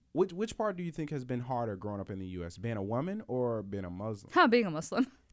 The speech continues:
Speaker 1: Really?
Speaker 2: Hundred percent being a Muslim.
Speaker 1: Why, why would you say that over being a woman?
Speaker 2: Because, I mean, okay, think about it. I'm just gonna give a very simple example.
Speaker 1: Mm-hmm.
Speaker 2: What are our holiday breaks surrounded by?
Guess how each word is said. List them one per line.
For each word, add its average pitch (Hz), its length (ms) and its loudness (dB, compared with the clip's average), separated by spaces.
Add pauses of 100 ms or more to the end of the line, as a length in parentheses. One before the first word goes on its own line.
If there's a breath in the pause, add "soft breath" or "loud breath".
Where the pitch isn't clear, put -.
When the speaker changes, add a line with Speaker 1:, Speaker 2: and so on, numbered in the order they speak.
Speaker 1:
Really? - 100 8
Speaker 2:
Hundred 262 160 10
percent 269 260 6
being 196 120 6
a 170 60 2
Muslim. 190 400 2 (380 soft breath)
Speaker 1:
Why, 120 200 0 (100)
why 123 120 2
would 131 140 0
you 127 60 -6
say 123 200 -2
that 117 260 -2
over 104 120 -8 (340)
being 285 220 4
a - 20 -6
woman? - 60 -6
Speaker 2:
Because, 269 640 6 (120)
I 254 80 6
mean, 277 400 6
okay, 208 400 2
think 220 200 2
about 175 280 4
it. 165 200 0
I'm 202 180 2
just 233 140 -2
gonna 254 100 2
give 214 140 4
a 190 80 6
very 185 260 4
simple 185 320 -2
example. 170 640 -2 (100)
Speaker 1:
Mm-hmm. 202 220 -6
Speaker 2:
What 185 500 4
are 233 320 6
our 185 680 4
holiday 175 420 2
breaks - 680 -4
surrounded 165 480 0
by? 151 300 -4